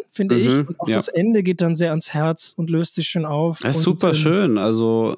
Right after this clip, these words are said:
Speaker 1: ja.
Speaker 2: wie, wie gesagt, ich finde auch die Bilder wahnsinnig toll. Also, es ist ein sehr, sehr schöner Disney-Film einfach auch.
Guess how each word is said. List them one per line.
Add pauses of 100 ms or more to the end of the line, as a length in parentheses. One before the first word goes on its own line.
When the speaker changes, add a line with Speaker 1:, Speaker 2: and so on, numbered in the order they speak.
(140)
Speaker 1:
ja.
Speaker 2:
wie,
wie
gesagt,
ich
finde
auch
die
Bilder
wahnsinnig
toll.
Also,
es
ist
ein
sehr,
sehr
schöner
Disney-Film
einfach
auch.